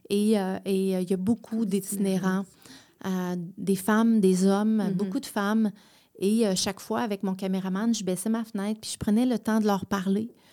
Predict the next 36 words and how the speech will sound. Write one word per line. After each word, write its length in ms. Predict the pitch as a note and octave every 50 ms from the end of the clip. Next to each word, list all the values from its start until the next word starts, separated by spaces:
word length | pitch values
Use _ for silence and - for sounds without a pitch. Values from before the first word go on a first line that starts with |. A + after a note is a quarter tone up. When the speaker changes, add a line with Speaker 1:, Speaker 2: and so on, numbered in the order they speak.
| - G3+
Speaker 2:
Mhm. « 180 | F#3 F3+ F3+ F#3
Speaker 1:
Comment 200 | F#3+ F#3+ G#3 G#3+
ça 200 | - B3 A3+ G#3+
va 120 | F#3+ G#3+
aujourd'hui ? » 680 | A3+ A#3 A3+ - G3 E3 E3 E3+ D#3+ - F#3+ G#3 A3+ A#3 - -
tu 80 | -
sais, 180 | - G#3+ A3 G#3+
puis 220 | - - - F#3+ F3+
je 100 | E3+ E3+
donnais 260 | F#3+ F#3+ F#3 G3 G3
toujours 280 | - G#3 G3 G#3+ G#3
quelques 240 | - A3 G#3 G3+ - G#3
dollars, 420 | G3 G3+ G3 G3 F#3+ G3+ G#3 G#3+ G#3
puis 80 | -
quand 160 | - - G#3 G#3
j'en 140 | G#3 G3+ G3
avais 180 | F#3+ F#3 F#3+ F#3
pas, 120 | F#3+ A#3
je 60 | A3+
disais, « 100 | G#3+ A3 A3
T'as-tu 240 | - G3 G3 - - -
faim ? » 300 | - - A#3 A3+ A3+ A3+ A3+
J'avais 240 | G3+ G3+ F#3 G3+
toujours 320 | - - A#3 A3 A3 A3+ A3+
une 120 | A3 G3+
barre 260 | G3 G3 G3 F#3+ -
tendre 200 | - G#3+ G#3 G#3
avec 140 | G3+ G3 G3
moi, 300 | G#3 G3+ G3+ G3+ G3 G3+
toujours 280 | G3+ - G3 A3 A3+ A3
des 180 | G#3 G#3+ G3+
trucs, 420 | F#3+ - - - G#3 F#3+ F#3 - -
puis 160 | - A3 G3 - - - - - - _ -
je 160 | - F#3+ G#3+
leur 200 | G3+ G3 G3+ G#3 G3+
donnais. 440 | F#3+ G#3 G#3 G#3 G3+ G3 G#3 A#3